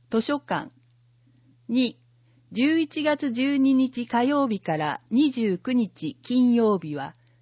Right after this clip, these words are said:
市庁本館一階エントランスホール。三、令和七年二月九日日曜日は、エスジーグループホール八戸公会堂。二、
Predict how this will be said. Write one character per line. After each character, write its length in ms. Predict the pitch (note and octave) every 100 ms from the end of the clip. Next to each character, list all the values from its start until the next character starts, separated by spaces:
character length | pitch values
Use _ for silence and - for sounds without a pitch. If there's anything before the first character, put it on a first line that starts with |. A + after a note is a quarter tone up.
| _
市 180 | - -
庁 240 | - D#4 C4+
本 280 | G#3 F#3
館 360 | F3 E3 D#3+ E3 -
一 160 | F3+ - -
階 300 | F#3+ F#3 - _ -
エ 120 | G3
ン 80 | B3+
ト 120 | C4
ラ 200 | C4 B3
ン 40 |
ス 160 | B3 A3
ホ 240 | A3 G#3
ー 40 | E3
ル。 160 | C#3 - _ _ _ _ _ _ _ _ -
三、 300 | - C4+ B3+ - _ _ _ _ _ _ _
令 240 | D4 D#4
和 160 | C#4 G3+
七 300 | F#3 G3 A3+
年 300 | G#3 E3 -
二 120 | G#3
月 260 | C4 C#4 -
九 260 | B3 A#3+ A#3
日 320 | A3 - F#3
日 380 | G3 G#3 - B3+
曜 240 | B3+ A3
日 140 | D#3+ D3+
は、 200 | C#3+ D#3+ _ _ _ _ _
エ 120 | - A3
ス 180 | D4
ジ 100 | C#4
ー 200 | D#4 D#4
グ 160 | C#4 D4
ル 220 | D4 D4
ー 20 |
プ 280 | C4 - F3 -
ホ 280 | B3+ C#4
ー 40 | C4
ル 120 | F#3+
八 340 | F3+ F3+ -
戸 140 | A3+ A3+ F#3 - -
公 240 | - C4 C4
会 360 | B3+ A3+ G#3+
堂。 360 | F#3+ F#3 E3+ - _ _ _ _ _ _ _ _ _ _
二、 320 | A3+ C4 B3